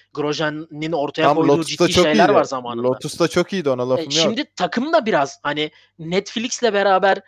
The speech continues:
Speaker 1: e, Günther Steiner de Magnussen'in bu agresif tavırları da hani takım biraz buna evrildi ve Grosjean de mental olarak o güçte duramadığı için düştü. Hani ben açıkçası Grosjean'le şimdi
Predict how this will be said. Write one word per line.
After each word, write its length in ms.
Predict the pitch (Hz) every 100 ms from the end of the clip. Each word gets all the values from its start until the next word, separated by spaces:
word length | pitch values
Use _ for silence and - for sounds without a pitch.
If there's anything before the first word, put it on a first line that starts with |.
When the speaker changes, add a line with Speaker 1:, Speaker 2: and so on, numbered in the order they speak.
| _ _
Speaker 1:
e, 240 | 156 147 147
Günther 420 | 135 180 208 208
Steiner 560 | - 220 214 208 208 190
de 200 | 170 165 _
Magnussen'in 720 | 165 180 175 196 - 202 208 175
bu 120 | 156
agresif 420 | 156 165 - 180
tavırları 360 | 190 185 196 143
da 60 |
hani 140 | 170 - - _ -
takım 360 | 170 214 294 269
biraz 360 | 208 160 - _ 175
buna 320 | 143 170 165
evrildi 560 | 151 143 151 156 302 349 - _ 175
ve 220 | 208 -
Grosjean 460 | 160 220 220 254 254
de 60 |
mental 380 | 175 170 175 226
olarak 400 | 196 196 202 - -
o 260 | 190 170
güçte 340 | 147 156 214 165
duramadığı 360 | 180 196 180
için 280 | 190 - 123
düştü. 320 | 110 - 110 - _ _ _ _ -
Hani 220 | 135 185 _ _
ben 240 | 147 139 165
açıkçası 520 | 156 - - 165 156
Grosjean'le 480 | 156 156 165 160 160
şimdi 460 | - 156 156 151